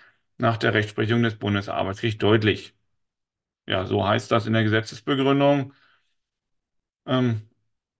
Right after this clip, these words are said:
die neue Regelung stellt im Ergebnis, äh, nun klar, Betriebsratsmitglieder dürfen nach Paragraph achtundsiebzig Satz zwei des Betriebsverfassungsgesetzes wegen ihrer Tätigkeit weder benachteiligt noch begünstigt werden. Für die Vergütung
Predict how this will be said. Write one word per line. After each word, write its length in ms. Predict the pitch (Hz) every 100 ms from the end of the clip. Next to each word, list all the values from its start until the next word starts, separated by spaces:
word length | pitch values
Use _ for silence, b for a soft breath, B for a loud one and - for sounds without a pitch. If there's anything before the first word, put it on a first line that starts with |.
| _ _ _ _
die 100 | 123
neue 300 | 120 120 156
Regelung 420 | 156 156 151 151 120
stellt 460 | - 135 151 151
im 160 | 165 147
Ergebnis, 680 | 143 139 139 143 135 -
äh, 320 | 113 123 120 135
nun 300 | 131 127 110
klar, 600 | 117 110 123 160 190 - -
Betriebsratsmitglieder 1300 | 139 - 151 - - 131 127 120 117 123 135 147 139 131
dürfen 460 | 120 123 131 123
nach 180 | 117 110
Paragraph 380 | 113 113 110 110
achtundsiebzig 640 | 113 107 110 110 107 117
Satz 240 | 110 107 -
zwei 220 | 120 135
des 160 | 143 139
Betriebsverfassungsgesetzes 1400 | 127 135 120 127 123 120 117 107 113 113 110 117 113 - b b b b b b _
wegen 220 | 127 127 135
ihrer 260 | 117 117
Tätigkeit 500 | 107 123 117 120 113
weder 200 | 113 113
benachteiligt 640 | 107 101 104 107 113 107
noch 140 | 104 -
begünstigt 520 | 117 165 - 156 139
werden. 500 | 135 131 131 131 127 _ _ _ _ _
Für 200 | - 135
die 80 | 120
Vergütung 800 | 113 113 113 117 110 107 107